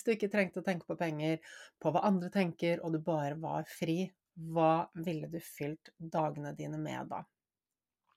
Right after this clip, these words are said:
Ofte avslører svaret på dette kjernen av det som egentlig er deg. Din drivkraft, din lidenskap. Men der og da, ute i skogen, så var jeg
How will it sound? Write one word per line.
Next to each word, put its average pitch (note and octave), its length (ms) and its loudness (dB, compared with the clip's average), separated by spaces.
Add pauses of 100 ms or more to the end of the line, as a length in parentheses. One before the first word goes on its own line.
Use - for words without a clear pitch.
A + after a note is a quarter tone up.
(600)
Ofte - 280 2
avslører D#3 580 2
svaret C#3 420 -4
på D#3 100 -6
dette D#3+ 260 -8
kjernen C3 460 -6
av C3 60 -10
det B2+ 180 -8
som - 120 -12 (180)
egentlig C#3+ 460 -8 (100)
er C#3+ 340 -10
deg. - 260 -14 (460)
Din G3 400 2
drivkraft, F3+ 680 2
din D#3+ 520 0
lidenskap. D#3+ 720 -4 (720)
Men F#3 160 4
der D#3 220 2
og D3+ 60 -2
da, E3 120 8 (200)
ute F3 240 0
i E3+ 40 -6
skogen, E3 520 0
så E3 160 -6
var D#3+ 140 -2
jeg - 80 -10